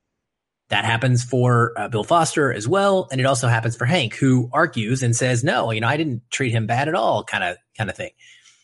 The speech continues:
And because of those perceptions, it made me think about how that influences us in real life too. Like,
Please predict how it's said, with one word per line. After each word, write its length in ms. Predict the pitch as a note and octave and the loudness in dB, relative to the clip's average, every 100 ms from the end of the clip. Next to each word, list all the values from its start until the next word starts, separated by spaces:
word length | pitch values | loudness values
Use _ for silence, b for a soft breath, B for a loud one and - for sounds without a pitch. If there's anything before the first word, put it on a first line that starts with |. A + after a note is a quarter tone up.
| b _ - | b _ -2
And 120 | D#3 | -2
because 460 | C3 B2 - F#3+ F3+ | -2 -4 -2 0 2
of 140 | E3 | 0
those 240 | D3 C#3+ B2 | 2 0 0
perceptions, 720 | A#2+ A#2+ G3+ - A#2+ G#2+ G#2+ | -4 -2 -4 -4 -6 -6 -6
it 100 | A#2+ | -4
made 120 | C#3 | -4
me 60 | C3+ | -4
think 240 | B2 A#3 F3+ | -4 -4 -2
about 200 | B2+ A2+ | -2 -2
how 180 | C3 B2 | 0 0
that 240 | C3 C#3 | 0 -2
influences 640 | C#3 B2 C#3 C3 A#2 A#2+ G#2+ | -2 -2 0 0 0 0 -2
us 240 | - C#3+ - | -2 -2 0
in 100 | B2+ | 0
real 160 | D3 F#3+ | 0 2
life 280 | D3 C3 B2 | 2 0 -4
too. 340 | - D3+ G#2+ | -4 -2 0
Like, 320 | G#2+ G#2+ - | 0 -2 -4